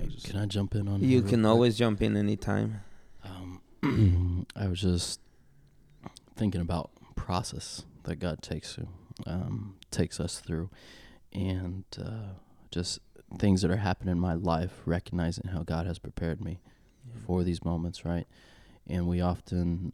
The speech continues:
Speaker 2: um, focus on the finish line, the prize, the trophy. Um, and we've talked about this. The good stuff is in the process. That's where
Speaker 3: Yeah.
Speaker 2: we really grow, when we learn.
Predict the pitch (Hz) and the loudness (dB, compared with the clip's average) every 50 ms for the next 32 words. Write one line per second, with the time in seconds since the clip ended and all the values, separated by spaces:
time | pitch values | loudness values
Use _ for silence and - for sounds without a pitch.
0 | _ - - - 90 90 - 78 80 76 82 71 57 - - - - - - - | _ -10 -8 -6 -6 -6 -4 -4 -6 -6 -6 -8 -10 -14 -18 -20 -20 -20 -20 -20
1 | - - - _ - - - - - - 92 87 - 90 87 - - - - - | -20 -20 -20 _ -20 -16 -14 -6 -2 -2 -2 0 0 -2 -2 -2 -4 -8 -6 -4
2 | 92 92 85 80 82 80 80 80 78 78 - 87 - - 87 90 85 78 - - | -2 0 0 0 0 0 0 0 -2 -2 -4 -6 -2 0 0 0 0 -2 -2 -2
3 | 85 82 85 87 85 - - - - 92 87 85 82 85 82 101 85 80 - - | 0 0 0 0 0 -2 -4 -6 -2 0 0 0 0 0 -2 -4 -6 -10 -8 -4
4 | - 82 76 - - - 80 87 92 - - - - - - - - - - - | -2 -2 -2 -2 -4 -6 -6 -6 -6 -8 -16 -20 -20 -20 -20 -20 -20 -20 -20 -20
5 | - - - 80 82 78 82 90 107 - - - - 92 90 87 - - - 139 | -12 -8 -6 -4 -4 -4 -4 -6 -8 -10 -8 -6 -4 -2 -2 -4 -6 -6 -6 -6
6 | - - - 80 - - - - - - - 82 - - 101 104 - - - 90 | -6 -6 -8 -8 -8 -8 -8 -8 -8 -8 -8 -6 0 0 2 2 0 -2 -2 -2
7 | 90 - - - 82 80 78 82 78 - - - 85 - - - - 92 - - | -2 -2 -4 -6 -6 -4 -4 -4 -6 -8 -8 -10 -10 -10 -10 -10 -12 -12 -12 -12
8 | - - - - - 87 82 - - 95 87 85 82 85 82 78 78 82 85 - | -14 -16 -10 -4 -2 -2 -2 0 0 0 0 2 0 0 0 -2 -2 -4 -6 -4
9 | - 80 85 82 80 85 80 82 78 76 76 82 85 87 82 85 90 | -2 -2 0 0 0 -2 -4 -4 -4 -4 -2 -2 0 0 0 0 -2